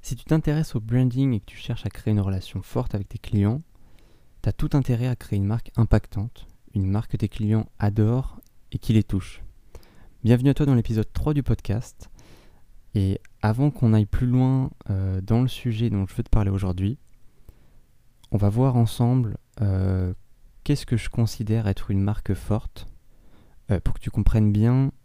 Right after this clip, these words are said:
ce que ça veut dire, euh, et que ce que, ce dont je vais te parler après soit bien clair pour toi aussi. Euh, j'ai noté trois points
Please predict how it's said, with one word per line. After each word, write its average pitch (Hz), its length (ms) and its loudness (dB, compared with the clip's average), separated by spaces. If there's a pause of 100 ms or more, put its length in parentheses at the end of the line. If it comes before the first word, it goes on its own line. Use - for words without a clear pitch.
(360)
ce - 140 -14
que 110 100 -2
ça - 160 2
veut 101 160 2
dire, 113 460 0 (760)
euh, 92 500 -2 (160)
et 101 80 0
que 98 320 -2
ce - 80 -8
que, 95 420 0 (180)
ce - 140 -4
dont 104 140 2
je 95 60 0
vais 101 80 2
te - 60 -6
parler 98 220 4
après 117 300 2
soit 98 220 -4
bien 101 200 4
clair 104 200 0
pour - 180 -2
toi 98 140 0
aussi. 90 240 -6 (1600)
Euh, 98 200 4
j'ai 98 140 4
noté 131 240 4
trois 127 320 2
points 104 320 0